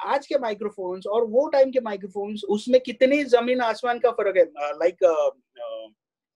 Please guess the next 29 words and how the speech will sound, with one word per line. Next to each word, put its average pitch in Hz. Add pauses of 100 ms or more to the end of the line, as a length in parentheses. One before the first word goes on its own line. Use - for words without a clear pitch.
(100)
दीपेश, 165
मतलब, 214
अ, 165
मुझसे 165
ज्यादा 208
दीपेश 208
ये 208
बता 214
सकता 208
है 220
कि 220
उसकी 196
frequencies 220
क्या 226
है, 226
वो 233 (360)
बता 180
सकता 165
है। 147
मैं 190
frequencies 220
नहीं 214
बता 170
सकता, 202
but 247 (560)
as 202
a, 247 (560)
अ, 165
sound 233